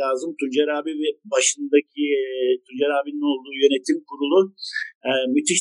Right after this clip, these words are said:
destekler verdi tabii o zaman yani. Ekonomik olarak, e, böyle, e, işte oteller olsun, kal-, konaklayacağımız yerler olsun, en güzel yerler, en, e, prim, e, işte transfer paraları zaten o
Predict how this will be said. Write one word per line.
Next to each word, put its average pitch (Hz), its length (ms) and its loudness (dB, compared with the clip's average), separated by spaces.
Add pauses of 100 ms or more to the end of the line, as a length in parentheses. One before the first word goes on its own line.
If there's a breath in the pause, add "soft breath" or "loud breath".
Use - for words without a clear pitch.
destekler 147 560 0
verdi 117 160 -4 (100)
tabii 110 220 -2
o 110 80 2
zaman 107 180 0 (100)
yani. 101 200 0 (140)
Ekonomik 131 480 2
olarak, 120 320 -4 (720 loud breath)
e, 110 40 8 (720)
böyle, 123 220 2 (360)
e, 120 40 2 (560)
işte - 140 -2 (120)
oteller 135 560 -2
olsun, 131 280 -6 (100)
kal-, 127 320 4
konaklayacağımız 131 720 0 (120)
yerler 135 280 -4 (100)
olsun, 131 260 -8 (400 loud breath)
en 139 100 4 (100)
güzel 131 280 0 (140)
yerler, 131 360 -8 (380)
en, 131 80 4 (220)
e, - 20 -4 (300)
prim, 135 300 4 (640 loud breath)
e, 117 40 -2 (260)
işte - 160 -4 (180)
transfer 139 480 0
paraları 135 320 -2 (120)
zaten 131 300 -2
o - 20 -4